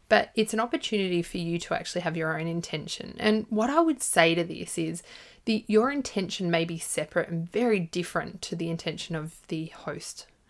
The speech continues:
And so your intention for attending a meeting could simply be, "I want to build stronger connections with my stakeholders. I want to get to know the people across my business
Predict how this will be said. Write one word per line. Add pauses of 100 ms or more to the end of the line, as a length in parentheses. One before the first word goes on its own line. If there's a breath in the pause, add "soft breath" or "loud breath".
(120)
And
so (420 loud breath)
your
intention
for
attending
a
meeting
could
simply
be, (600 loud breath)
"I
want
to
build
stronger
connections
with
my
stakeholders. (920 soft breath)
I
want
to
get
to
know
the
people
across (140)
my
business